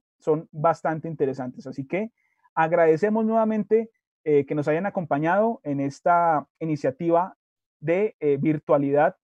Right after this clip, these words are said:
en la cual seguimos con nuestras charlas sabatinas, eh, ahora a través de las plataformas, eh, de Facebook, plataformas virtuales que nos permiten estar conectados con ustedes. Los esperamos dentro de ocho días.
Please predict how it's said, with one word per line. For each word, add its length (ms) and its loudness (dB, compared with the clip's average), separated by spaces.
en 100 -6
la 120 -6
cual 180 -2
seguimos 380 -6
con 120 -8
nuestras 360 -8
charlas 320 -4
sabatinas, 680 -6
eh, 300 -4
ahora 360 0
a 80 -6
través 320 -6
de 400 -2
las 160 -6
plataformas, 840 -2
eh, 380 -10
de 200 -12
Facebook, 600 -2
plataformas 1120 -4
virtuales 520 -2
que 80 -10
nos 100 -8
permiten 280 -8
estar 180 -10
conectados 420 -8
con 140 -10
ustedes. 460 -4
Los 260 0
esperamos 540 0
dentro 280 -2
de 60 0
ocho 220 -2
días. 420 2